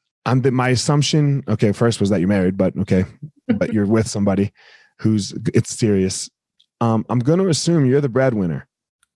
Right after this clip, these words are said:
Speaker 2: Mm.
Speaker 1: The majority breadwinner, right? Like, not that that person doesn't have their thing going on, but what is, like,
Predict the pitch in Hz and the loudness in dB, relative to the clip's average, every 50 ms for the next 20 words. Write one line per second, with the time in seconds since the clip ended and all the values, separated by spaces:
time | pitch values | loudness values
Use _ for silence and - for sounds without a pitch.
0 | _ _ _ _ _ _ _ - - - - - _ - 220 233 233 202 180 156 | _ _ _ _ _ _ _ -20 -20 -20 -20 -12 _ -2 0 2 2 0 -2 -4
1 | 151 _ _ _ _ _ _ _ _ - 135 131 127 127 127 113 - 131 131 127 | -10 _ _ _ _ _ _ _ _ 0 2 2 4 2 0 0 0 0 2 2
2 | 139 143 135 123 117 101 117 113 104 98 101 98 87 85 92 101 107 131 139 117 | 2 2 2 2 2 2 2 0 2 2 0 0 0 0 0 0 2 2 2 2
3 | 131 127 120 147 147 165 156 180 156 143 147 147 135 151 151 143 135 - 131 120 | 0 2 2 2 0 2 2 0 2 2 0 0 2 2 2 2 2 0 0 2
4 | 123 131 131 131 127 131 123 117 123 110 - - 151 156 151 123 117 107 101 101 | 2 2 2 2 2 2 2 2 2 0 2 2 2 2 4 4 2 2 2 2
5 | 98 95 95 92 90 - - - - - - - _ _ _ _ _ _ _ _ | 2 2 0 -2 -4 -6 -12 -20 -20 -20 -20 -20 _ _ _ _ _ _ _ _
6 | _ _ _ _ _ - 123 113 104 104 - _ _ 170 135 135 139 156 180 185 | _ _ _ _ _ 2 2 2 0 -2 -6 _ _ 0 0 2 2 2 2 0
7 | 165 143 - - 139 127 120 113 - - | 0 -2 -4 -2 0 0 2 0 -2 -6